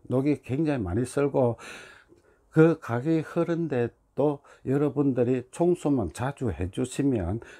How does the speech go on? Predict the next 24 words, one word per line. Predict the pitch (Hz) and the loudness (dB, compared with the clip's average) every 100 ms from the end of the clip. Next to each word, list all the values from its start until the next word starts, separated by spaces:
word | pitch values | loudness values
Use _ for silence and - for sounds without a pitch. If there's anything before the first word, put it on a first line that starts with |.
| - | -12
새 | - 170 | -4 -2
거 | 160 | 0
같이 | 139 123 117 104 104 - _ _ _ _ _ _ _ _ _ | -2 0 0 0 -2 -10 _ _ _ _ _ _ _ _ _
사용을 | - - 117 165 180 | -12 0 2 4 2
할 | 120 165 | 2 -4
수가 | 170 180 139 | -2 0 0
있습니다. | 87 95 92 80 82 - _ _ _ _ _ _ _ _ _ _ _ _ | -2 -4 -6 -8 -14 -18 _ _ _ _ _ _ _ _ _ _ _ _
그렇죠? | 123 - 101 - - - - - _ _ | -2 2 0 0 -14 -18 -20 -20 _ _
가격이 | - 104 120 151 143 | 2 4 6 4 4
헐떡해가지고 | 147 147 - - 131 110 117 - 113 113 | 0 0 -2 0 -2 0 0 -2 -2 0
내 | 110 147 | 0 0
물건 | 147 139 117 113 110 | -2 -2 0 0 0
같이 | 110 - 113 | -2 -2 -4
안 | - 90 | -2 -4
입히고, | 123 - 143 104 | -4 -2 -2 -2
"에이, | 95 139 147 156 107 | -2 -2 -2 -4 -2
뭐 | 110 90 | -4 -4
가격이 | - 98 139 143 | -4 -2 0 0
얼마인데?" | 117 98 127 127 117 131 120 - | 0 0 0 0 0 0 0 0
이런 | 156 | 0
식으로 | 151 123 113 | 0 -2 -4
생각하지 | 101 127 131 135 98 101 | -2 -4 -2 -4 -4 -4
마시고, | 120 85 - 123 | -6 -6 -6 -2
예, | 117 | -2